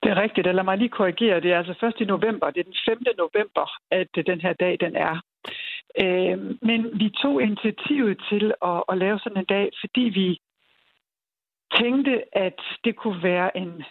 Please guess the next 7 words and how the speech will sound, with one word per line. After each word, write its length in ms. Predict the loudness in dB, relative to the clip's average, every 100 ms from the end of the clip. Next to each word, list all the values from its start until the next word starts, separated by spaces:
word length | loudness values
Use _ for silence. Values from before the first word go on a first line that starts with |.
| _ _ -4
måde 420 | 0 2 2 0 -2
at 160 | -6
give, 260 | -2 -2 -2 -6 -12 -16 _ -4
øh, 340 | 0 0 0 -2
mennesker 460 | 0 2 0 0 -4 -2
i 280 | -4 -4 -4 0
alle 340 | 2 2 0